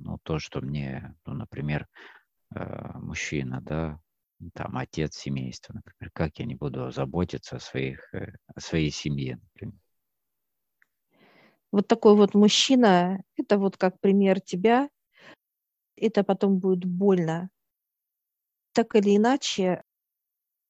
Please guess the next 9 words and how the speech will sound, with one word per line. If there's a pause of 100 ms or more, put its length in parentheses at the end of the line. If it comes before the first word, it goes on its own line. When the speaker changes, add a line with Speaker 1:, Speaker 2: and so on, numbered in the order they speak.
Speaker 2:
человек,
когда,
э,
живёт
в
этом
состоянии,
как
забота,